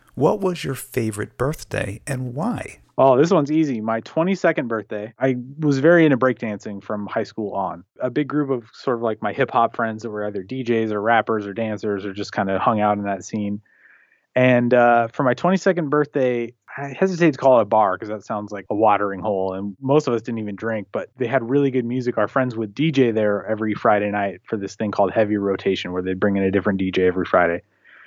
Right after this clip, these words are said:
Speaker 2: And so we go there and dance and just have fun. And it was our cheers in a way. Like, we, you know, we knew everybody there. They knew us. We got in free, all that stuff. For my birthday, my friends, they sampled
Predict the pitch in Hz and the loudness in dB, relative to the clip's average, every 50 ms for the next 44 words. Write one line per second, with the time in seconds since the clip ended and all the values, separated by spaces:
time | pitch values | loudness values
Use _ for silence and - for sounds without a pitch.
0 | - - _ _ - 107 107 101 - 120 117 110 127 120 113 117 113 110 104 107 | -20 -20 _ _ 2 2 2 4 4 4 4 6 6 6 6 6 4 4 2 2
1 | 101 104 104 101 92 - 110 101 101 95 - - 104 98 - - 104 101 98 101 | 0 0 0 -2 -4 -6 -8 -8 -8 -4 0 2 2 2 2 0 -2 -2 -2 -2
2 | 104 104 104 - 120 127 127 127 120 117 117 110 - - - 135 120 113 107 104 | -4 -4 -6 -4 -2 -2 0 0 2 0 0 0 -2 -6 -6 -6 -4 -4 -4 -4
3 | 101 98 110 104 98 98 98 98 95 92 92 95 - 104 101 95 98 98 95 95 | -6 -6 -8 -8 -6 -6 -6 -6 -6 -6 -8 -8 -8 -6 -6 -4 -4 -4 -2 -2
4 | 104 107 113 117 120 123 120 113 113 110 110 107 107 104 104 104 104 104 104 104 | 0 0 2 4 6 6 6 6 6 6 6 4 4 4 4 4 4 4 4 2
5 | 98 104 107 107 107 104 101 101 101 101 98 92 - - - 107 104 104 101 101 | 2 2 0 0 2 2 4 4 4 4 2 0 -2 -6 -6 -2 2 2 4 4
6 | 101 98 95 - - 101 98 98 98 92 92 98 95 95 90 - - - 92 92 | 2 0 -2 -2 -2 -2 0 0 0 0 0 0 0 -2 -4 -4 -2 -2 0 0
7 | 92 - - 135 127 117 110 127 139 160 160 - 143 127 120 113 110 - - - | -2 -4 -2 0 2 2 4 4 2 2 4 2 2 2 2 0 0 -2 -4 -6
8 | 135 127 131 139 147 156 156 147 131 131 - _ - 127 120 - - - 160 156 | -2 0 0 0 0 0 -2 -2 -4 -8 -8 _ 0 0 0 0 -2 0 2 2
9 | 175 180 - 202 196 190 190 180 - - | 2 2 4 4 4 6 4 4 0 -6